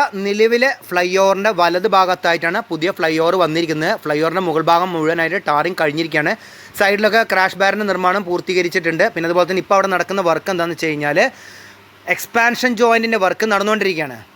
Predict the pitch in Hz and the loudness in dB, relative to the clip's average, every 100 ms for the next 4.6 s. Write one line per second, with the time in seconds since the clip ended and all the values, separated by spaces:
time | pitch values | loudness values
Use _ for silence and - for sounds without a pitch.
0 | - _ _ - - 214 240 233 226 - | -20 _ _ -4 2 2 4 2 2 2
1 | 214 214 226 220 190 196 196 190 185 - | 0 2 0 0 0 2 2 2 0 0
2 | 226 156 170 185 226 214 208 196 202 196 | -4 -2 -4 -2 0 4 4 2 0 -2
3 | 190 185 190 180 170 180 190 208 190 196 | 0 0 -2 0 2 2 2 2 2 0
4 | 185 147 131 170 175 220 | 0 -2 -2 -2 0 -2